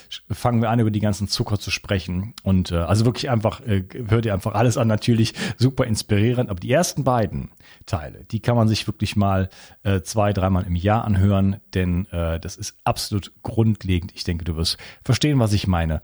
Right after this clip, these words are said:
wenn die Episode, wenn du sie angehört hast. Also viel Spaß, äh, damit und, ähm,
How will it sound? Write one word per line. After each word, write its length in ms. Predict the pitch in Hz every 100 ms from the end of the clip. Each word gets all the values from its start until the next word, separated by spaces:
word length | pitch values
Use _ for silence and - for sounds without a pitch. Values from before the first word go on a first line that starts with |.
| - - -
wenn 220 | 95 98
die 200 | 82 -
Episode, 680 | - - 80 80 65 57 67 - _
wenn 120 | 92
du 60 | 92
sie 140 | 85
angehört 460 | 69 73 - - -
hast. 240 | - - - -
Also 280 | 98 80 73
viel 200 | - 117
Spaß, 560 | - 117 110 120 - - - 104 -
äh, 220 | 107 101
damit 480 | 95 98 98 - -
und, 440 | 98 92 85 82 101
ähm, 300 | 82 78 80